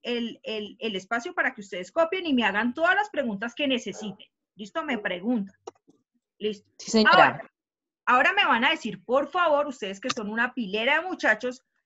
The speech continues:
Speaker 1: en valor, en valor absoluto, ¿cuál sería el negativo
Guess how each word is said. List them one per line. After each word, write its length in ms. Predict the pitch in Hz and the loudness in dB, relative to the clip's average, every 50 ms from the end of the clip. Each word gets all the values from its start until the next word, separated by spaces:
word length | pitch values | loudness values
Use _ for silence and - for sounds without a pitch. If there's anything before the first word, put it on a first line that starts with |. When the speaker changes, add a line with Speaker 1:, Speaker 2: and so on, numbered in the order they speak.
| _ _ | _ _
Speaker 1:
en 280 | - 254 285 294 285 262 | 2 2 4 4 4 4
valor, 580 | 269 247 220 208 233 247 262 254 214 180 - - | 6 6 6 6 8 8 8 8 6 4 0 -2
en 220 | - 233 254 269 285 | 0 0 2 2 4
valor 340 | 330 320 285 269 262 262 302 | 4 4 6 6 6 6 4
absoluto, 840 | 320 320 320 - - 370 339 294 294 294 269 262 - 302 339 - _ _ _ _ _ _ _ _ _ | 4 2 0 -4 -4 -4 -2 -2 -2 -2 -2 -4 -4 -8 -10 -12 _ _ _ _ _ _ _ _ _
¿cuál 340 | - 269 262 247 254 254 240 | 2 4 6 6 4 4 -2
sería 500 | - - 339 320 311 311 294 294 285 294 | -6 -6 -4 -4 -2 0 2 4 4 4
el 80 | 302 294 | 2 0
negativo 720 | 311 294 262 254 226 - - 226 214 214 240 247 - - | -4 0 0 0 0 0 -2 -10 -6 -4 -6 -6 -6 -8